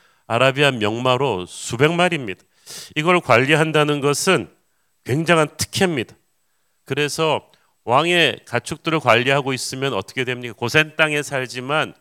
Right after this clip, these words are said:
외톨이가 되지는 않아요. 항상 수도까지 와-, 왔다 갔다 하기 때문에 왕과 항상 대화할 수 있는, 교류할 수 있는 문을 열어준 거죠. 왕도 대단한 사람이에요. 요셉의 가족들로 하여금 항상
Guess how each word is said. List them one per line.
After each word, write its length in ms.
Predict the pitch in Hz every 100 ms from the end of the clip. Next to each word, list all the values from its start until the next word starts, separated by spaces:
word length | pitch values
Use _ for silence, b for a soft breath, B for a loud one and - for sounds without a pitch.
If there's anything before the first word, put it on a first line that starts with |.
| _ _ _ -
외톨이가 480 | 120 - 175 160 151
되지는 360 | 120 120 123
않아요. 160 | 104 104
항상 520 | 151 180 175 185 117 - b b
수도까지 680 | - - 180 - 156 135 139
와-, 240 | 101 117 - _ _ _ _ _ _
왔다 280 | 120 131 175
갔다 260 | 156 - 143
하기 180 | 143 135
때문에 580 | 139 127 143 180 139 - b b -
왕과 460 | 104 143 156 151
항상 640 | 123 160 190 175 175 98 -
대화할 460 | 104 110 135 147
수 200 | 143 -
있는, 340 | 123 110 110 82 b b -
교류할 400 | 120 139 156 160
수 200 | - 143
있는 180 | 135
문을 320 | 113 170 190 156
열어준 440 | 127 117 - 127
거죠. 300 | 117 95 - _ _ _
왕도 360 | 87 107 120 135
대단한 440 | 95 90 104 131
사람이에요. 560 | 135 151 143 135 104 95 _ _ _ _ _ _ _
요셉의 680 | 135 131 135 131 - 139 135
가족들로 640 | - 113 131 - 143 127 127
하여금 360 | 131 120 131
항상 540 | 139 160 160 165 160